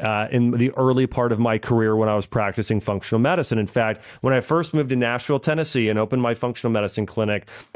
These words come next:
I was part of the autism support group. I spoke regularly at the events. In fact, I also would speak, uh, regularly at the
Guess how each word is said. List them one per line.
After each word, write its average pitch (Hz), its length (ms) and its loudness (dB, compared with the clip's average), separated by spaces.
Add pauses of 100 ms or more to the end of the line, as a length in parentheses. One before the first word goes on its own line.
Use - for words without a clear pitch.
I 120 100 0
was 123 180 0
part 120 320 -2
of 113 220 0
the 113 160 2
autism 104 400 0
support 139 440 -2
group. 127 380 0
I 107 120 -4
spoke - 520 -2
regularly 120 520 0
at 113 100 -4
the 110 80 0
events. 120 440 0
In 107 100 2
fact, 113 360 -2 (220)
I 113 60 0
also 131 300 0
would 117 140 0
speak, - 540 -2 (260)
uh, 113 340 0
regularly 123 540 2
at 117 240 -2
the 120 140 0